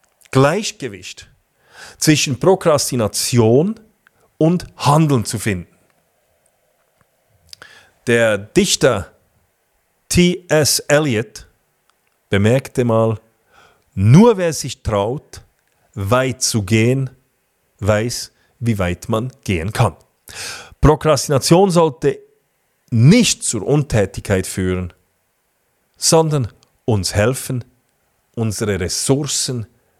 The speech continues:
weise zu nutzen und uns möglichst viel Handlungsfreiheit zu geben. Vierter Tipp. Freude am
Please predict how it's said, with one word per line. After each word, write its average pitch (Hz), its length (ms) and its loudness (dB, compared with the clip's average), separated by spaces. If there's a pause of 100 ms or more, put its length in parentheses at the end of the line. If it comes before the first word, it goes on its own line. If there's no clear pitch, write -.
weise 95 800 0 (260)
zu - 240 -2
nutzen 95 520 0 (640)
und 107 160 2
uns 90 240 -2
möglichst 123 580 2 (140)
viel 92 440 -2 (240)
Handlungsfreiheit 80 920 -4
zu - 120 -6
geben. 87 300 -10 (1800)
Vierter 214 480 2
Tipp. - 320 -6 (1200)
Freude 151 880 0 (500)
am 98 280 -2